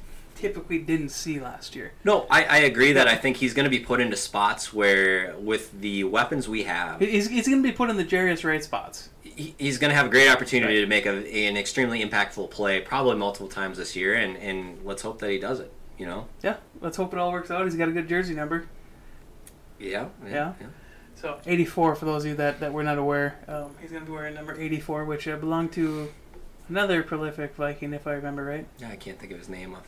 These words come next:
Speaker 2: the top of my
Speaker 1: Yeah.
Speaker 2: head, but
Speaker 1: And before anyone gets, gets on, the, on the,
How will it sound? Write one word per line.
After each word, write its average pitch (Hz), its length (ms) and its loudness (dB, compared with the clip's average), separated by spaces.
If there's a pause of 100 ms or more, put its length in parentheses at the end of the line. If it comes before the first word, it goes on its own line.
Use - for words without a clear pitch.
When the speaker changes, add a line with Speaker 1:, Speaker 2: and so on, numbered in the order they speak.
Speaker 2:
the - 60 -20
top - 160 -14
of - 60 -10
my 78 60 -10
Speaker 1:
Yeah. - 120 -8
Speaker 2:
head, - 260 -14
but - 140 -14 (1000)
Speaker 1:
And 175 140 2
before 208 280 6
anyone 196 280 6
gets, 175 200 -2
gets 170 200 -2
on, - 140 2
the, 160 200 0
on 156 120 -6
the, 151 200 -4